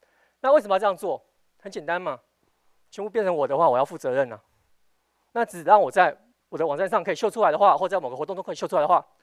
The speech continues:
我不需要再负后续的责任了，我不用去管它啦，因为是属于，属于著作权人所有啦。我是这样看的啦。或许说在座的专家会有不一样的看法，可是我的，我真的是这样看。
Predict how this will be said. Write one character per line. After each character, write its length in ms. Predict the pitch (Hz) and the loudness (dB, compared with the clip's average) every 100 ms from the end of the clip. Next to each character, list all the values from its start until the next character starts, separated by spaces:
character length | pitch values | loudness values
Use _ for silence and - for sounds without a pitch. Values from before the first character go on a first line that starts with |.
| _ - | _ -14
我 120 | 139 | -14
不 120 | 196 | -10
需 100 | 254 | -6
要 60 | 240 | -4
再 60 | |
负 140 | 233 185 | -6 -8
后 120 | 190 | -10
续 100 | 190 | -12
的 60 | |
责 120 | 160 139 | -14 -12
任 120 | 139 | -12
了， 100 | 135 | -14
我 80 | 151 | -10
不 80 | |
用 80 | 285 | -10
去 80 | - | -4
管 260 | 240 160 143 | 2 2 2
它 280 | 214 214 | 2 2
啦， 180 | 190 143 _ _ _ _ _ _ | 2 -4 _ _ _ _ _ _
因 80 | - | -8
为 60 | 247 | -8
是 120 | 269 | -8
属 180 | - 160 | -18 -20
于， 60 | |
属 160 | - 147 | -20 -20
于 60 | 156 | -20
著 100 | 202 | -18
作 100 | 208 | -16
权 140 | 156 | -14
人 120 | 143 | -14
所 140 | 143 151 | -8 -6
有 160 | 143 | -6
啦。 160 | 113 113 _ _ _ _ _ | -6 -12 _ _ _ _ _
我 100 | 170 | -6
是 80 | 220 | -2
这 60 | |
样 100 | 269 | -2
看 180 | 254 233 | -2 -4
的 100 | 160 | -4
啦。 160 | 131 120 _ _ _ _ | -8 -10 _ _ _ _
或 140 | - 175 | -2 -2
许 120 | 175 | -2
说 320 | 208 220 214 _ _ | 2 2 2 _ _
在 140 | - 214 | -8 -4
座 160 | 220 | -2
的 160 | 180 147 | -2 -4
专 160 | 185 175 | -4 -4
家 100 | 185 | -2
会 120 | 175 | -4
有 80 | 127 | -4
不 100 | 165 | -8
一 40 | |
样 100 | 151 | -8
的 20 | |
看 180 | - 165 | -10 -12
法， 120 | 135 | -12
可 100 | 113 | -10
是 60 | 208 | -8
我 100 | 143 | -8
的， 80 | 151 | -10
我 80 | 160 | -10
真 80 | 226 | -10
的 60 | |
是 40 | 190 | -8
这 60 | |
样 100 | 180 | -10
看。 220 | 160 165 | -10 -14